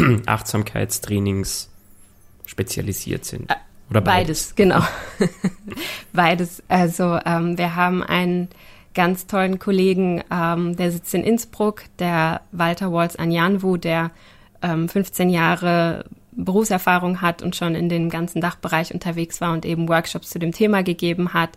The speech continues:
Speaker 2: Und, ähm, er hat, äh, schon ganz viele Workshops gegeben und bildet halt jetzt weitere Kolleginnen und Kollegen darin aus, dass wir, ähm, auch in ganz Österreich tätig werden können.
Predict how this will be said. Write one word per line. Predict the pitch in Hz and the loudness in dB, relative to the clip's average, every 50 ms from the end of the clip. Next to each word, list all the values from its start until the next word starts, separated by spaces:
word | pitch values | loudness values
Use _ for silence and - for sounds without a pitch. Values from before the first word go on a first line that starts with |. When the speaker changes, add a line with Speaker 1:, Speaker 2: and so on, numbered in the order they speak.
| _ - - - - - - - - | _ -20 -20 -20 -20 -20 -20 -10 -2
Speaker 2:
Und, | 190 190 180 175 170 - - | 2 2 2 2 0 -2 -4
ähm, | 151 170 165 165 170 170 170 170 170 170 - - _ _ _ _ _ - | -2 -2 0 0 0 0 -2 -2 -4 -6 -8 -12 _ _ _ _ _ -2
er | - 175 165 165 165 165 - | 0 0 2 2 0 -2 -2
hat, | 165 165 165 165 - - - - - - | -2 -2 -2 -4 -6 -12 -12 -12 -12 -10
äh, | - 165 165 160 160 160 156 156 160 160 - _ _ - | -8 -8 -6 -6 -6 -6 -8 -8 -8 -10 -10 _ _ -14
schon | - - 185 | -12 -10 -8
ganz | 170 185 202 202 - | -4 -4 -4 -4 -4
viele | 208 208 208 | -4 -4 -2
Workshops | 190 185 185 - - 180 - - | 0 -2 -2 -4 -6 -14 -14 -12
gegeben | - 185 - 180 180 175 175 175 - - - - - | -12 -6 -2 -2 0 0 -2 -4 -6 -18 -20 -10 -2
und | - 180 170 | -2 2 4
bildet | 180 180 180 180 175 - | 4 4 4 4 2 2
halt | - 165 160 - | -2 -2 0 0
jetzt | 170 160 - - - | -2 -4 -4 -4 -2
weitere | 165 160 160 - 180 170 | 0 0 0 0 -4 -6
Kolleginnen | 170 - 175 165 160 160 160 170 170 165 165 | -6 -4 -2 0 0 0 0 -2 -2 -2 -4
und | 156 160 | -6 -6
Kollegen | - 165 160 165 165 160 160 160 - - | -6 -6 -4 -2 -2 -2 -2 -4 -6 -6
darin | - 170 165 - 160 151 | -4 -4 -2 -2 -2 -4
aus, | - - 170 165 175 175 - - - - - - - - - | 0 0 2 2 2 0 -4 -10 -20 -20 -20 -20 -20 -12 -4
dass | - 165 156 - - - - - - | -2 -2 -2 -2 -6 -10 -12 -10 -8
wir, | 165 160 165 165 165 156 147 - | -6 -4 -4 -4 -4 -6 -6 -6
ähm, | 165 165 156 - | -4 -4 -4 -4
auch | - 156 - | -4 -6 -4
in | 156 | -4
ganz | 160 143 139 165 - | -4 -4 -4 -6 -6
Österreich | - - 170 - - 160 - 135 143 - | -6 -6 -6 -4 -4 -4 -4 -4 -6 -6
tätig | - - 151 - 151 - - | -4 -6 -4 -4 -6 -8 -6
werden | - - - 143 139 | -8 -8 -6 -8 -10
können. | - - - - - - | -12 -12 -14 -14 -14 -14